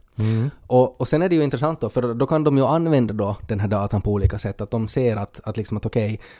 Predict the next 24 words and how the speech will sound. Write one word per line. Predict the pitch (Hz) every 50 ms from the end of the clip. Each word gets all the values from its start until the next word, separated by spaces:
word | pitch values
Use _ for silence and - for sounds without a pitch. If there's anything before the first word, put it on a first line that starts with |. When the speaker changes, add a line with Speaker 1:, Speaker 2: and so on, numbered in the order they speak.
| - _
Speaker 2:
så | - - 117
här | 104 131 143 143 143 135
och | 110
så | - 120
här | 101 107 110 107 104 104 101 - - - - _ _
blir, | - 107 107 110 104 104 98 98 104 - 92 95
s-, | 107 - - - 107 120
s-, | - - 104 110 120 -
så | - 110
träffas | - - 127 120 - - - - -
de | 110 101 98
av | 98
kulorna. | - - 120 117 113 101 107 - - - - - - - - - _
Så | - - 123
hur | 92 135 160
skulle | - - - 185 170 170
du | 151 135 85 -
använda | 131 147 175 185 160 127 117 98 104 104 90 92 98
den | 104 98 101
här | 90 98 110 101 98 98 101 - - - - _ _ _ _ _ _
datan? | - 113 113 107 104 101 - - - - - 127 - - - -
Alltså | - 104 - 123
att, | 113 -
hu-, | - 120